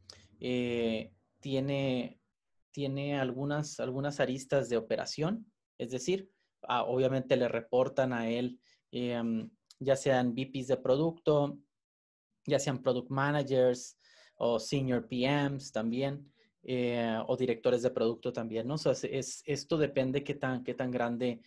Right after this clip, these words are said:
sea, eh, la empresa, ¿no? Pero, pero bueno, aquí muy, eh, lo, lo que es muy, más interesante es, o sea, qué, qué, qué es lo que hace al día a día, ¿no? Entonces, obviamente,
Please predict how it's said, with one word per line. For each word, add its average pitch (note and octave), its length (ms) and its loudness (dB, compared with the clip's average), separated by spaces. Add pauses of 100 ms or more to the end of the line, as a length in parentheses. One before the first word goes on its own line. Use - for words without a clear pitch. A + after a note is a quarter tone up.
(240)
sea, B2 680 2
eh, A2+ 240 -6
la A2+ 80 -4
empresa, C#3 460 2
¿no? F3+ 180 -6 (540)
Pero, C3 440 6
pero C3 140 4
bueno, D#3+ 160 2
aquí D#3 180 -2
muy, D#3 140 2
eh, D#3 160 0 (140)
lo, C3+ 280 0
lo B2+ 160 -4
que C#3+ 100 -4
es C#3 80 -4
muy, D#3 300 2
más C#3+ 300 -2
interesante D3 500 -2
es, D3 120 -4
o C3+ 40 -4
sea, C3 300 -6
qué, C#3+ 280 -2
qué, C#3+ 300 0
qué D3+ 100 2
es D3 80 0
lo D#3 100 0
que C3 120 2
hace A#2+ 220 0
al A2 100 -6
día B2 140 0
a A#2 40 -4
día, A#2 220 -2
¿no? C3+ 220 -8 (420)
Entonces, - 280 -4
obviamente, F3 600 0